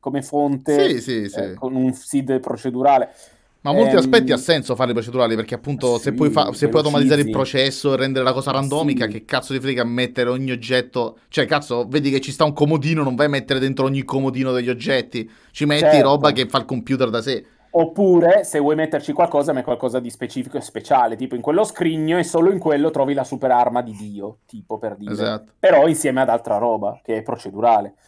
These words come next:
Speaker 1: Ma la questione vera è che, sì, è figo, è interessante, il problema è che loro hanno parlato di, non so se sistema stellare, comunque una roba grossa.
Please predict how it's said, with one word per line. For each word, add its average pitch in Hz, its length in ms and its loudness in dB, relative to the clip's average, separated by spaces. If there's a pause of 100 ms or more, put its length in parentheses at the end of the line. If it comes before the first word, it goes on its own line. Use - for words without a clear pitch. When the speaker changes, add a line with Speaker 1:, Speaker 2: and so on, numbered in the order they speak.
(400)
Speaker 1:
Ma 165 340 0
la 180 100 2
questione 202 460 0
vera 214 180 2
è 170 80 4
che, 127 380 -4 (180)
sì, 175 280 -4
è 139 80 0
figo, 143 340 -2
è - 20 2
interessante, 143 680 -2
il 160 80 -6
problema 160 320 -2
è - 20 -10
che 165 80 -4
loro 143 160 2
hanno 127 100 -2
parlato 123 400 0
di, 113 500 -12 (100)
non 107 200 -18
so 135 160 -6
se 113 180 -4
sistema 113 440 -8
stellare, 110 680 -2
comunque 117 240 -10
una 110 80 -4
roba 117 240 0
grossa. 123 580 -2